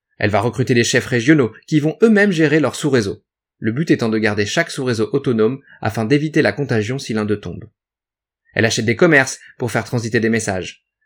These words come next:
Elle acquiert également des planques car il faut régulièrement déménager. Elle coordonne les chefs du réseau, prévient tout le monde quand des arrestations ont lieu dans une région afin de stopper l'hémorragie. Elle garde le contact avec Londres et surtout créera une relation de confiance.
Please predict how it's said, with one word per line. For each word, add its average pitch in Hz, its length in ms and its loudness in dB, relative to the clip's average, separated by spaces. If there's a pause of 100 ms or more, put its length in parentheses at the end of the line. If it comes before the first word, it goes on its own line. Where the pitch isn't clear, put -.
(400)
Elle 110 120 4
acquiert 117 260 2
également 110 280 2
des 170 120 6
planques 120 400 -2
car 120 160 -2
il 117 80 -4
faut 127 100 -6
régulièrement 135 460 0
déménager. 107 540 -2 (560)
Elle 113 180 2
coordonne 131 380 4
les 123 100 2
chefs 123 200 0
du 113 120 -2
réseau, 110 360 2 (220)
prévient 151 320 4
tout 220 80 0
le 220 60 4
monde 202 180 2
quand 143 120 -2
des 127 180 2
arrestations 123 500 -2
ont 120 60 0
lieu 131 120 2
dans 120 120 0
une 120 160 -4
région 113 360 -2 (280)
afin 120 200 -2
de 117 80 0
stopper 123 300 0
l'hémorragie. 95 560 -4 (720)
Elle 107 160 0
garde 131 240 8
le 127 100 4
contact 117 360 0
avec 143 240 2
Londres 120 280 -2 (200)
et 135 80 0
surtout 180 300 -4
créera 160 280 2
une 156 80 2
relation 127 320 0
de 127 100 -2
confiance. - 720 -8